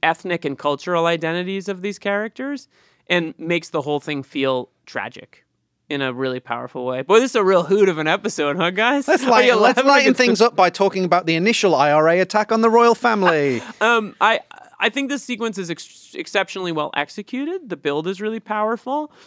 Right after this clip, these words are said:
Speaker 1: My favorite thing about this initial I R A attack is the way Ford jumps on, I think it's Sean Bean or the brother,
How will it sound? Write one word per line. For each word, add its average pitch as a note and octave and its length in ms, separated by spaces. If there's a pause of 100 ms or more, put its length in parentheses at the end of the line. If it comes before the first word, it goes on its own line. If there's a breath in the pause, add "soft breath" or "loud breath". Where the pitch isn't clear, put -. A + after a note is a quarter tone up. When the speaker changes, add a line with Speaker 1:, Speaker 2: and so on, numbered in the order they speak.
Speaker 1:
My A3 180
favorite D#4 400
thing B3+ 160
about G3 220
this F3+ 120
initial E3+ 460
I D3+ 160
R D3 160
A C#3+ 120
attack C#3 340
is C3 100
the D3 80
way D3 140
Ford D3+ 480
jumps D3 340
on, C#3+ 220
I - 40
think G3+ 220
it's E3 140
Sean D3 260
Bean C#3 460
or D3+ 140
the D3 100
brother, C#3 480